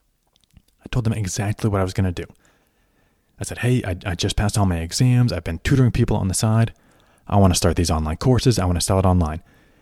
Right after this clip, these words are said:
Is that cool with you guys?" Basically what I said. I said it in more formal language. They replied back and said, "Absolutely." On your About Us page, which is, I,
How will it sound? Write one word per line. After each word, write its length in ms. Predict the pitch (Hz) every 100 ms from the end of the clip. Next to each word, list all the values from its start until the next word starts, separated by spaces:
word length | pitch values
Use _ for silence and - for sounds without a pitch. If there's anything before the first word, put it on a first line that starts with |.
| _ -
Is 80 |
that 160 | 95 85
cool 160 | 117 92
with 160 | 87
you 100 | 82
guys?" 240 | 85 80 82
Basically 360 | - 85 -
what 140 | 82 80
I 20 |
said. 220 | - 78
I 60 | 80
said 160 | - 85
it 60 |
in 40 | 87
more 220 | 85 -
formal 340 | - 95 85 82
language. 500 | 78 78 82 90 - - _ _ _ _ -
They 120 | 113
replied 320 | 113 - 110
back 220 | 104 104 90
and 80 |
said, 160 | 87 - _
"Absolutely." 640 | 107 101 107 98 - 87 - - _ _ _
On 180 | 104 101
your 180 | 101 95
About 260 | 90 107 117
Us 140 | -
page, 380 | - 87 101 - -
which 240 | 92 -
is, 100 | 85
I, 120 | 85